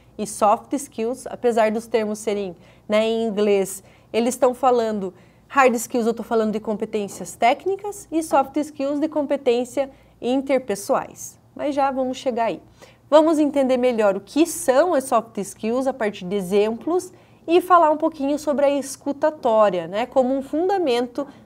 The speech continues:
da liderança quatro ponto zero. Quando a gente fala sobre hard skills, a gente tá falando, né, sobre as habilidades técnicas,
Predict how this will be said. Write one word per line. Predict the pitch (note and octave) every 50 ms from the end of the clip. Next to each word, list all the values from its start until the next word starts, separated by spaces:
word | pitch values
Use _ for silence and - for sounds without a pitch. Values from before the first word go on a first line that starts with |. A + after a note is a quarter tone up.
| _ -
da | G3+ G3 A#3 B3 C#4+
liderança | E4 D4 C#4 B3 C#4+ C4+ B3 A#3 A#3+ B3 A#3+ - C4
quatro | C4+ - - A3+ G3+ G#3+ G#3 - B3 G#3+
ponto | - A3+ G#3+ A3 G#3+ - B3+
zero. | A#3 G3 E3+ C#3+ - - - _ _ _ _ _ _ _ _ _ _ _ _ _ _ _ _ _ _ _ - - - - -
Quando | - - F#4+ A#4 B4+
a | A4
gente | F4 F4+ - -
fala | - - B3+ G#3+ G3+ G3+
sobre | G3 - A3+ F#3 F#3 F#3+
hard | F3 F#3 F3 D#3+ D#3+ -
skills, | - - - - C4+ C4+ A#3+ F#3 - - - - - - - _ _ _ _
a | C4+ D4+
gente | D4+ D#4 C#4+ -
tá | - D4+ D4
falando, | D4 - D#4+ - B3+ A#3+ B3 B3 C#4 D#4
né, | C#4+ A#3 - F#3+ A3 B3 C#4+ C4+
sobre | - - D4+ B3+ D4+ D#4
as | D4 -
habilidades | C#4+ B3 C#4+ C4 C4+ D4 A#3 B3+ C4 C4+ A#3+ C#4+ D#4 D#4 - -
técnicas, | - - C4+ C#4 C4+ B3+ C4 - - F3+ D#3+ E3 - - - - -